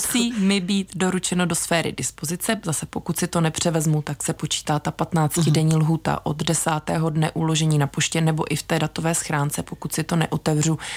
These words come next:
Speaker 1: tak je to považováno za doručené a mám patnáct dní na odvolání.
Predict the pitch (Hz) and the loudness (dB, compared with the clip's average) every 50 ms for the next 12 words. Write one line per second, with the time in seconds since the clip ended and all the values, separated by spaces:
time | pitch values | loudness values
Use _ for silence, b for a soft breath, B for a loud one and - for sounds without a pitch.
0 | B B B - 170 - - 170 156 - - 160 151 196 - - - - - 170 | B B B -2 -2 0 0 -2 -2 0 0 -2 -2 -2 -6 -16 -20 -8 -4 -2
1 | 156 151 160 156 165 160 160 160 170 180 180 170 147 131 151 147 160 160 - - | 0 0 0 0 2 2 2 2 2 0 0 0 0 0 0 -2 -2 -2 -4 -2
2 | - 214 214 214 233 254 B B B B B B B - 185 185 185 180 - 165 | 0 2 2 2 0 -2 B B B B B B B 2 2 4 2 2 0 -2
3 | 160 - 175 170 165 156 160 175 165 151 - - 147 151 151 151 147 143 151 156 | -2 0 0 0 2 2 2 2 2 2 0 0 -2 0 0 0 0 0 0 -2
4 | 156 165 | -4 -4